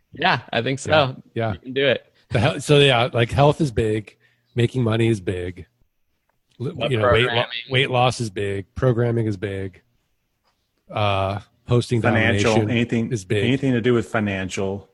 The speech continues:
Speaker 2: Yeah, financial is big. So, and we're all an expert in something. And the definition I think of an expert is somebody that, that you know something more than somebody else,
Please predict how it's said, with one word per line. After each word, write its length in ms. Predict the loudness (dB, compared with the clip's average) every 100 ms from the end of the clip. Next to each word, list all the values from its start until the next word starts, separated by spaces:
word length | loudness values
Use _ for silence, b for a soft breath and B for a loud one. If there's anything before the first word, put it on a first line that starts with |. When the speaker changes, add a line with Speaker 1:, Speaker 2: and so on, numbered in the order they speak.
| _ _ _ _ _ _ _ _ _ _ _ _ _ _ _ _ _ _ _
Speaker 2:
Yeah, 220 | -10 -8
financial 440 | -8 -6 -4 -4 -6
is 80 | -6
big. 220 | -10 -2
So, 380 | 4 4 4 -10 b b b _ -4
and 140 | 4 6
we're 120 | 6
all 260 | 6 6 6
an 80 | 4
expert 480 | 0 0 0 0 0 -4
in 120 | -2
something. 420 | -2 -4 -6 -2
And 80 | 2
the 60 |
definition 420 | 4 4 2 0 0
I 160 | 2
think 220 | 2 0
of 60 | 0
an 60 | 0
expert 320 | 0 -2 -4
is 60 |
somebody 320 | -2 -2 -2 0
that, 300 | -2 -2 -4
that 160 | -2
you 140 | 0 2
know 100 | 2
something 300 | 2 0 0
more 180 | 0 0
than 100 | -4
somebody 300 | -8 -8 -10
else, 360 | -12 -18 -20